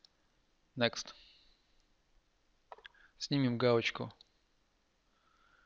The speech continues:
Share Attack Information. Finish. Теперь перейдем в Threat Prevention Policy.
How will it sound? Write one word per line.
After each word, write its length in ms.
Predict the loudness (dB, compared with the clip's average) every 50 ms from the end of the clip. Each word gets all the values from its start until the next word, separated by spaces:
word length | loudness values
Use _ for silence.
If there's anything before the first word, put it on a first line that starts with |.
| _ _
Share 420 | -4 -2 4 6 6 6 6 4 2
Attack 380 | -2 -4 4 4 4 4 4 -4 -12 -10 -10
Information. 640 | -8 -2 0 0 2 2 0 0 0 0 -2 -2 -10 -14 -20 _ _ _ _ _ -20 _ -20 _ _ _ _ _ _ _ _ -20 -20 -20 -20 -20 -20 -20 _ _ -8 -2 0
Finish. 360 | 2 2 2 0 -2 -2 -2 -6 -16 _ _ _ _ _ _ _ _ _ _ _ _ _ _ _ -20 _ _ -10 -10
Теперь 520 | -10 -8 -4 0 2 2 2 2 0 -12 -20 _ _ _ _ _ _ _ _ _ _ _ _ _ _ -20 _ _ _ _ _ _ _ _ _ _ _ _ _ _ _ _ _ _ _ _ _ _
перейдем 720 | -6 -4 -2 0 0 -2 0 2 2 4 4 2 0 -4 -10 -16 -20 _ -20 _ _ _ _ _ _ _ _ _ _ _ _ _ -20
в 100 | -20 -20 _ -18 -20 -20 -12 _ 0
Threat 280 | 2 2 2 0 -2 -2
Prevention 600 | 0 2 4 4 4 4 4 2 2 0 -4 2
Policy. 500 | 6 6 6 6 6 4 2 2 -2